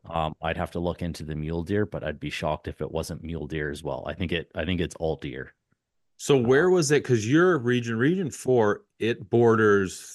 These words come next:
Speaker 2: three states: Washington, Utah, and Montana. Where was that one? Was it in Montana?
Speaker 1: I can't remember. Just, it was a couple of years ago.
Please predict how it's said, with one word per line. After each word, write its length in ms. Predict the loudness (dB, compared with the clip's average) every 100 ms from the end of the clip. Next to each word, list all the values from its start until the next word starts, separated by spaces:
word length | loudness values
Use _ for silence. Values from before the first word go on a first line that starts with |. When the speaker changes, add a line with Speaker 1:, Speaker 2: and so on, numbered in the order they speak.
| -2
Speaker 2:
three 180 | -2
states: 500 | 0 2 0 0 -6
Washington, 640 | -4 -2 -2 -6 -10 -8 -6
Utah, 340 | -8 -8 -10
and 100 | -8
Montana. 540 | -12 -12 -12 -12 -14 -20 _ _ _ _
Where 240 | 0 4 6
was 220 | 4 2
that 200 | 0 0
one? 220 | -4 -6
Was 160 | -6 -6
it 80 | -6
in 80 |
Montana? 580 | -8 -8 -10 -10 -8 -10 -14 _ _ _ _ -4
Speaker 1:
I 140 | -4
can't 260 | -2 -6 -4
remember. 380 | -4 -4 -6
Just, 240 | -10 -14 -16 -14
it 100 | -12
was 120 | -10
a 40 |
couple 220 | -10 -8
of 60 | -8
years 260 | -8 -8 -6
ago. 360 | -4 -2 -4